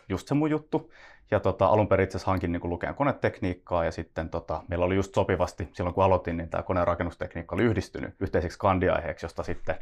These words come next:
ekan vuoden jälkeen mietin, että hei vitsi, tää rakennus-, rakennusala onkin ehkä niinku oma juttu. Ja sitten siitä tota, ekan vuotena päätin, että musta tulee isona siltasuunnittelija.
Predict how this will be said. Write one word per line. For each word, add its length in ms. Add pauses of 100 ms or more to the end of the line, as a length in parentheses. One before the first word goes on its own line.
ekan 240
vuoden 220
jälkeen 320
mietin, 280
että 120
hei 120
vitsi, 240
tää 120
rakennus-, 460 (160)
rakennusala 420
onkin 240
ehkä 200
niinku 220
oma 160
juttu. 360
Ja 80 (220)
sitten 260
siitä 300
tota, 420 (280)
ekan 220
vuotena 280
päätin, 340
että 160
musta 200
tulee 200
isona 180
siltasuunnittelija. 840